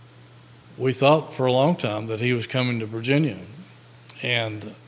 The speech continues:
I don't know what the determining factors were, but, uh, I, I interviewed him after his, uh, N B A Top one hundred camp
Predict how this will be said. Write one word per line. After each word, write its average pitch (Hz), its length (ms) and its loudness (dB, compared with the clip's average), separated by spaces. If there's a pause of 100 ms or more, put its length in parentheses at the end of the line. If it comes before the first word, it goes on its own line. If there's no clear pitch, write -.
(600)
I 127 60 -4
don't 117 140 -2
know 113 80 -6
what 117 220 -4
the 110 100 -8
determining 110 580 -4
factors 113 500 -6
were, 113 220 -2
but, 107 280 -4 (1900)
uh, 98 360 -4
I, 117 380 -4
I 127 40 4
interviewed 107 420 -2
him 113 300 -2
after 110 500 -4
his, 110 420 -4
uh, 104 260 -6 (1500)
N 120 180 -2
B 117 120 -2
A 113 140 0
Top 117 320 -6
one 117 160 -4
hundred 113 320 -6
camp 135 360 -2